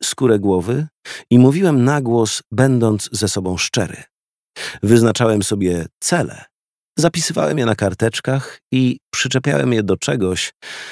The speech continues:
co teraz nazywam zwierciadłem rozliczenia, ponieważ każdego dnia rozliczałem się z wyznaczonych sobie celów. Początkowo dotyczyły one kształtowania mojego wyglądu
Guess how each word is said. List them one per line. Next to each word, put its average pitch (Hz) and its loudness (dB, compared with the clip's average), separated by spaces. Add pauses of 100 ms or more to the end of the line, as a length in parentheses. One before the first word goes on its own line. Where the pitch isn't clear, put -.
(140)
co - -4
teraz 202 0
nazywam 117 2 (160)
zwierciadłem 113 0
rozliczenia, 101 -4 (460)
ponieważ 95 -2
każdego 110 2
dnia 101 0 (300)
rozliczałem 110 2
się 113 -4 (120)
z 92 -2
wyznaczonych 101 0
sobie 92 -8
celów. - -10 (920)
Początkowo 127 2
dotyczyły 110 0
one 123 2
kształtowania 110 -2
mojego 107 2
wyglądu 113 0